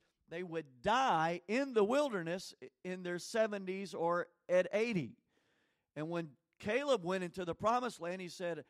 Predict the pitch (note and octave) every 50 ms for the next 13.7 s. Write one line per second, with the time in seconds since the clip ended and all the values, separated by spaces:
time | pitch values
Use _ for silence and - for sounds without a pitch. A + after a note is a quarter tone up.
0 | _ _ - E3+ G3+ G#3+ G#3 G#3 G3 G3+ F#3 - - F#3+ F#3+ F3+ F3+ F3+ F#3 F3+
1 | D#3 - G3 G#3+ G#3+ F#3+ C#3+ D3+ C#3 B2+ D3+ F3 F3+ F#3+ E3+ - E3 D#3 C3 C#3+
2 | F3+ F#3+ F#3 F#3 F3+ - F#3 F3+ C#3 C#3+ D#3+ F3+ G3 F3 - C3+ C#3 C3+ B2+ C3
3 | - - B2+ C3 A#2 G#2+ G2+ _ _ _ _ _ _ - F#3 G3+ G#3+ G3 - F#3
4 | D#3+ D3+ - - G3+ A3+ A3 G3+ E3 C3 - D3+ C3+ A#2+ A#2+ D#3 E3 E3 D#3 C#3
5 | C3+ A#2+ - _ - C#3 C3+ C3 C3 B2+ C3 E3+ G3 F3+ - _ _ _ _ _
6 | _ _ _ _ - G#3+ G#3+ G#3 A3 B3+ C4+ B3+ A#3 - - A3 G#3 G3 F#3 F3
7 | F3+ F#3 G3 A3 A#3+ A#3 G3+ F#3 E3+ E3 C#3+ B2 D#3 F3+ G#3 - - E3+ D#3+ C#3+
8 | - _ _ _ _ _ _ _ - D#3 - - F#3 F#3 F#3+ G#3 A3 A3+ G#3 -
9 | _ _ D#3+ D#3+ D#3+ D#3 D3+ C#3 - - _ _ _ - F3 F#3 G#3 A3 A3+ A3
10 | G3 D#3 E3 - - D#3 E3+ F#3 F#3+ F#3 E3 - - F3 F#3+ G#3+ A#3 A3+ - -
11 | D3+ C3 A#2 A2 A2+ D3 E3+ E3+ _ _ _ _ _ _ _ _ _ _ _ _
12 | F#3+ G3+ G3 G3 G3 G3 - - _ _ _ E3+ E3+ E3 A3 A3+ A3+ G#3+ G3+ G3
13 | - G#3+ C4 C#4 B3+ G3+ F3 F3 F#3 G3+ G#3+ G3 -